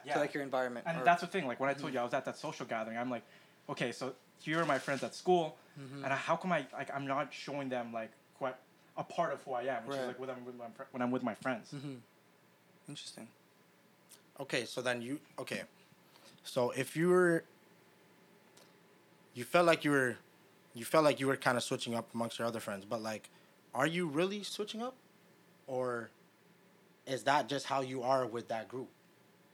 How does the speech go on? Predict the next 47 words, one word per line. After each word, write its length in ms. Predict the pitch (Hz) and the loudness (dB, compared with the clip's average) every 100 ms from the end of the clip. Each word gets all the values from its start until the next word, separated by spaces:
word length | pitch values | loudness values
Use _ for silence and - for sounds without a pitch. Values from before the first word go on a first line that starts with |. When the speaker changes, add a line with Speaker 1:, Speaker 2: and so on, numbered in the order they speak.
| _ _ _ _ _ _ _ - - _ | _ _ _ _ _ _ _ -20 -20 _
Speaker 1:
Yeah, 160 | 156 196 | -8 -8
that's, 120 | 127 | -4
I 60 | - | -6
think 160 | - 190 | -4 -4
that's 140 | 190 | -4
a 40 | |
good 200 | - 131 - | -6 -10 -6
point. 200 | 151 120 - _ _ - | -8 -8 -18 _ _ -10
I 60 | 123 | -10
think 180 | 160 | -10
it's 140 | 147 - | -12 -4
that. 320 | 127 127 - - _ _ - - | 0 0 -4 -16 _ _ -20 -12
But 120 | - 147 | -4 -2
a-, 240 | 147 - | 0 2
at 100 | 156 | 0
the 60 | 180 | 0
same 220 | 185 185 | 0 0
time, 280 | 170 151 127 | 2 2 0
like, 160 | 117 - _ - _ - - - _ - | -4 -8 _ -20 _ -20 -20 -20 _ -2
Speaker 3:
But 180 | 131 117 | 4 6
do 60 | 156 | 6
you 120 | 190 | 4
feel, 240 | 170 180 | 4 2
like, 260 | 135 143 113 | 4 2 0
do 80 | 135 | -6
you 60 | |
feel 240 | 156 165 143 | -2 0 2
uncomfortable? 600 | 147 139 147 180 135 110 | 2 2 2 2 0 -4
Like, 160 | 107 101 | -6 -2
do 80 | |
you, 140 | 139 143 | -2 0
are 120 | 117 | 0
you 140 | 151 151 | 2 2
like, 200 | 123 110 | 2 0
"Fuck, 340 | - 139 117 | 0 0 0
I 60 | 110 | -4
feel 200 | - 123 | -2 -2
like 140 | 117 | -2
a 40 | |
fake 380 | 101 - 127 131 | -8 -4 -4 -2
ass"? 340 | 143 185 - - - - - - - _ - _ _ _ _ _ - _ _ _ _ - | 0 -2 -4 -16 -20 -20 -20 -20 -20 _ -20 _ _ _ _ _ -20 _ _ _ _ -12
'Cause 160 | - | -6
I 80 | 123 | -4
think 200 | 127 185 151 | -2 -2 2
that's 160 | 139 | 0
very 220 | 113 131 | 0 -4
different. 360 | 113 139 - 92 | -4 -8 -10 -16